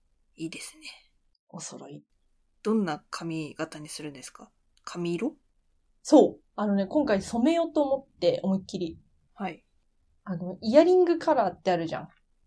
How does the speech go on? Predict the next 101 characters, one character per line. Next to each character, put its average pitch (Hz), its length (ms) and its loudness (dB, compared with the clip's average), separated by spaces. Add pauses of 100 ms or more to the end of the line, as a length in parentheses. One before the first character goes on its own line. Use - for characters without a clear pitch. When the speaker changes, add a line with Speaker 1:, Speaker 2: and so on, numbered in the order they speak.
(120)
Speaker 1:
こ 240 140 -12
の 190 120 -6
耳 202 360 4
の 202 340 2 (580)
と 196 120 -12
こ 202 120 -2
ろ 196 100 2
だ 175 120 -2
け - 160 -8
色 170 280 0
抜 160 160 -2
く 156 120 -8
や 151 80 -4
つ - 160 -16
で - 80 -16
す - 140 -20
ね。 151 200 -14 (300)
Speaker 2:
そ 240 360 2
う 208 40 -4
そ 202 200 -8
う 196 40 -10
そ - 140 -14
う。 - 40 -18
ち - 100 -10
ょ - 20 -6
っ - 20 -12
と - 100 -4
イ 294 120 2
ン 339 160 2
ナ 349 160 8
ー 339 40 -4
カ 339 120 2
ラ 302 80 4
ー 254 40 2
よ 233 80 0
り 190 100 -2
は 196 60 0
範 208 280 -2
囲 180 40 -4
が 170 120 -4
狭 196 320 -6
い 170 60 -6
や 170 100 -6
つ 170 100 -18
な 165 80 -12
ん 156 80 -14
だ - 80 -12
け 165 140 -10
ど、 170 260 -6 (140)
そ - 200 -2
れ 302 180 2
を 339 180 6
や 185 180 2
ろ 180 140 2
う 170 80 -6
と 175 100 0
思 160 140 -4
っ - 40 -16
て - 200 -18
ま 151 100 -14
す。 - 220 -20 (240)
Speaker 1:
髪 262 300 0
耳 220 300 6
に 202 140 4
か 196 140 -8
け 190 100 -4
た 165 140 -8
と 156 120 -14
き - 140 -18
可 175 200 -10
愛 170 120 -4
い 151 40 -2
よ 131 100 -4
ね。 - 220 -12 (260)
色 165 200 -2
が 151 120 -4
出 151 100 -8
て 147 160 -14
き - 60 -20
て。 - 60 -10
Speaker 2:
そ 294 100 6
う 254 60 4
そ 214 160 -2
う 208 40 -2
そ 196 200 -4
う 175 40 -4
そ - 320 -10
う。 - 0 - (300)
Speaker 1:
私 202 320 -6
も 202 80 0
一 196 100 -6
回 196 140 -4
や 180 80 -2
っ 185 60 -20
た 180 120 -10
こ 180 80 -8
と 147 140 -12
あ 127 40 -10
り 127 80 -12
ま 123 160 -18
す。 - 200 -20